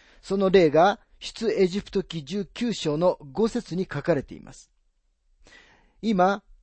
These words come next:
もしあなた方が誠に私の声に聞き従い、私の契約を守るなら、あなた方はすべての国々の民の中にあって、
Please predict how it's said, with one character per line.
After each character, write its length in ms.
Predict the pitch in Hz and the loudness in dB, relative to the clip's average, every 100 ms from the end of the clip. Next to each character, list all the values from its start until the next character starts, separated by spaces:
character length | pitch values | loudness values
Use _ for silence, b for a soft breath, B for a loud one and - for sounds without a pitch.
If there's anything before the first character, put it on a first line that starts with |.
| _ | _
も 320 | 123 151 233 | -8 2 4
し 360 | 254 - 127 98 _ _ | 2 -2 -10 -12 _ _
あ 100 | - | -2
な 140 | 170 190 | 0 0
た 140 | 175 | 0
方 260 | 160 151 143 | -2 -2 -2
が 300 | 127 165 185 _ _ | 0 -2 -2 _ _
誠 560 | 143 165 175 226 226 | 0 0 2 -2 0
に 120 | 220 202 | 0 4
私 500 | 160 160 214 - 196 | 4 4 0 -2 -6
の 140 | 190 | -6
声 380 | - - 247 190 | -6 -6 -2 0
に 160 | 151 | -2
聞 180 | - - | -6 -16
き 80 | - | -14
従 500 | - - 156 131 123 | -14 -4 -4 -4 -10
い、 80 | 101 b b b | -12 b b b
私 500 | 147 165 226 233 - | 0 0 2 -2 -2
の 140 | 226 | -2
契 320 | 208 - 190 190 | -2 -2 0 2
約 420 | 190 - 185 185 | 0 -2 0 2
を 60 | |
守 420 | 147 131 135 175 151 | 2 0 0 0 0
る 20 | |
な 120 | 120 | -6
ら、 220 | 104 82 _ _ _ _ _ _ | -8 -14 _ _ _ _ _ _
あ 60 | 160 | -4
な 100 | 156 | -2
た 120 | 151 | -2
方 220 | 147 151 | -2 -2
は 120 | 139 | -4
す 160 | 131 214 | -6 -2
べ 140 | 226 | -2
て 100 | 196 | 0
の 140 | 156 139 | -4 -4
国 280 | - 160 160 | -4 -4 -2
々 180 | 151 | -2
の 180 | 147 143 - 208 | -2 -6 -4 -2
民 120 | 220 | -2
の 140 | 170 147 | -2 0
中 280 | 190 185 | 0 -2
に 140 | 143 156 | -2 -2
あ 40 | |
っ 40 | 135 | -4
て、 360 | - 107 82 | -8 -14 -14